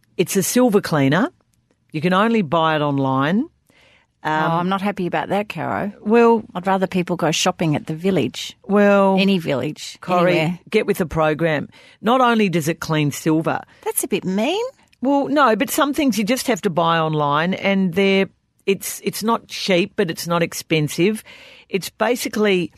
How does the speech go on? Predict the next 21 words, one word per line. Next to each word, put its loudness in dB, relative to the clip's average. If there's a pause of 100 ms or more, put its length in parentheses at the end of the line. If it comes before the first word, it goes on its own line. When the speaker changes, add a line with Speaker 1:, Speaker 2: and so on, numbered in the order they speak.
(340)
Speaker 1:
the -2
most, 0
it, -8
it -2
doesn't 0
only 0
clean -2
silver, 0
it -2
cleans -4
stainless -4
steel. -2 (280)
It -4
cleans 2
anything 0
metal. -4 (640)
Speaker 2:
Oh, 0
Speaker 1:
Um, -2
Speaker 2:
that's -2
quite -4
handy. -8